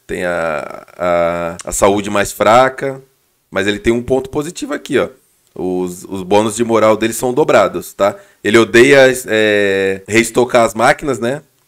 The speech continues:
Colocar as coisas nas máquinas. E odeia construir. Pra nó-, pro início nosso aqui não é legal,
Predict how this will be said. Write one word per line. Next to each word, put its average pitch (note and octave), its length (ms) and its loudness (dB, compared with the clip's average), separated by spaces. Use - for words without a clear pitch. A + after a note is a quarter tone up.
Colocar G2 460 0
as F#2 140 -4
coisas G2 260 -6
nas G2+ 160 -6
máquinas. C3 400 -4
E A#2 80 2
odeia A#2+ 320 6
construir. B2 720 -2
Pra F#2 240 2
nó-, F#2+ 300 0
pro A2+ 180 -2
início G#2 360 -6
nosso A2 240 -2
aqui F3+ 180 -6
não D#4 100 -4
é D#4 40 -2
legal, F#3+ 420 0